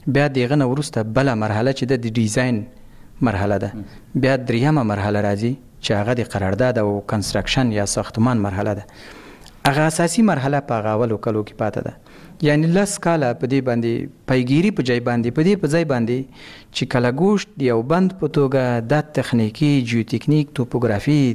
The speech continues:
ساختمانیک یا هغه په اسلام مهندسي کارونه چې تخنیکي او مسلکي ټیم یې باید ترسره کړي، په ساحې کې ترسره کړي. یو مقدار ډیر د تبلیغاتي، اه، اوازو او خبرونو په اصطلاح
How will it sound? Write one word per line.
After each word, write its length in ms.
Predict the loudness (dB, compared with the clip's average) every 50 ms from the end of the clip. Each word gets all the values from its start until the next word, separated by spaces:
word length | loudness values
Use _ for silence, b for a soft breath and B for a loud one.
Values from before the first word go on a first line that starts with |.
| -2 -2
ساختمانیک 680 | -4 -4 -2 0 0 0 2 2 2 0 0 -4 -10 B B B B B B B B B 0 2
یا 100 | 2 2 2
هغه 180 | 0 -2 -2 0
په 140 | -2 -2
اسلام 280 | 0 0 0 0 2 2 0
مهندسي 440 | 0 0 0 0 0 0 0 -2 -2 0 0
کارونه 360 | 0 2 4 4 4 4 2 0 -2 B B B B B B B -6
چې 100 | -2 -2 -2 -2 -2 -4 -4
تخنیکي 580 | -2 0 2 2 2 2 0 0 2 4 4 4 2 0 -2 -4 -4 -2
او 100 | 0 2 2
مسلکي 380 | 2 0 0 -2 -2 0 0 0
ټیم 260 | 2 2 2 2 2
یې 60 | 0 -2 -4
باید 180 | -6 -6 -8 -8 -10
ترسره 240 | -6 -4 -4 -4 -4
کړي، 140 | -4 -4 -4 -4
په 120 | -2 -2
ساحې 240 | 0 2 2 2 2 2
کې 100 | 0 -4 -2 -4
ترسره 320 | -4 -4 -4 -2 -2 -2
کړي. 180 | -2 -4 -6 -8 -8 B B B B B B B B B B B B B B B 0 2 2
یو 60 | 2 2 2
مقدار 400 | 0 0 0 0 0 0 0 0 0
ډیر 200 | 0 0 0 0
د 160 | -2 -2 -2 -2 -2 -4
تبلیغاتي، 600 | -2 0 0 0 0 0 -2 -2 0 2 2 2 2 0 -2 -4 -8 -10 -16 -20 -20 -20 -20 -10 -4 0
اه، 580 | 0 2 2 2 2 2 0 0 0 0 0
اوازو 420 | 2 2 2 0 2 2 2 0 0 -2 -6 B B B B B B B B B B B 0
او 100 | 0 0 0 0
خبرونو 560 | -2 0 0 2 2 2 4 2 2 0 -2 -6 -12 -20 -14 -8
په 60 | -6 -6 -4
اصطلاح 300 | -2 0 0 2 2 2